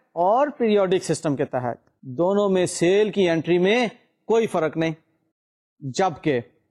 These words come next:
perpetual system کے تحت ہمیں sales کی انٹری کو pass کرتے وقت ایک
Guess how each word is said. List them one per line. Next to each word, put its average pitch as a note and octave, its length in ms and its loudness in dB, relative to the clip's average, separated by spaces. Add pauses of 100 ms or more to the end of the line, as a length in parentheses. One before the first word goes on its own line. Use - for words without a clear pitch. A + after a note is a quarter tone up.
(680)
perpetual F3+ 720 0
system D#3+ 420 -4
کے D3+ 120 -2 (120)
تحت G#3 420 0 (480)
ہمیں A3 380 2
sales B3 800 2
کی A#3 220 0
انٹری G#3 420 0
کو F3+ 220 2 (560)
pass E3+ 340 -2
کرتے D3+ 300 -2 (100)
وقت A#3 400 0 (340)
ایک G3 300 0